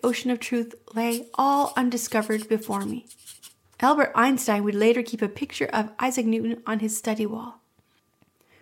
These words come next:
Recently, the bones of Isaac Newton were tested and found to be full of mercury. So his years of bouts of depression and mood swings were probably all from the mercury in his bones.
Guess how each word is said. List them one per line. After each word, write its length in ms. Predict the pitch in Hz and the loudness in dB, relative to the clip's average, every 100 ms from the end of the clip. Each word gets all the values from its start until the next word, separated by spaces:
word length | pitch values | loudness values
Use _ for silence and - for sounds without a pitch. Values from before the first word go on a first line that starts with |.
| - | 2
Recently, 480 | 285 294 277 220 | 4 4 4 2
the 100 | 202 | 0
bones 340 | 202 208 269 294 | 0 2 4 2
of 120 | 285 - | -2 0
Isaac 260 | 233 254 | 0 2
Newton 380 | 220 214 220 226 | 2 2 2 0
were 80 | 220 | -2
tested 500 | 220 277 - - - _ _ _ _ | -2 -6 -6 -10 -12 _ _ _ _
and 100 | 233 | -2
found 220 | 269 262 | 2 4
to 60 | 233 | 2
be 100 | 233 | 0
full 380 | 233 - 330 302 | -2 0 2 2
of 160 | 226 | 0
mercury. 540 | 226 226 220 208 233 - _ _ _ _ _ - | 0 0 -2 -6 -8 -12 _ _ _ _ _ -10
So 180 | - | -4
his 240 | 254 254 226 | 0 0 2
years 320 | 247 269 269 | 2 2 0
of 160 | - 208 | -4 0
bouts 280 | 240 247 262 | 2 2 0
of 60 | |
depression 560 | 247 233 - 226 254 247 | 0 0 0 -4 -4 -2
and 160 | 220 208 | 0 2
mood 180 | 226 | 0
swings 380 | 233 254 247 247 - _ _ _ - | 0 0 0 -2 -8 _ _ _ -10
were 80 | |
probably 500 | 247 - 262 269 254 - | -6 2 4 6 4 0
all 200 | 240 247 | 4 4
from 220 | 247 233 | 4 0
the 60 | 214 | 0
mercury 560 | 208 226 208 - 202 214 226 | 2 2 0 -2 -6 -4 -4
in 80 | |
his 200 | 202 202 | -2 -2
bones. 560 | - 240 247 254 247 - | -2 0 0 -4 -14 -18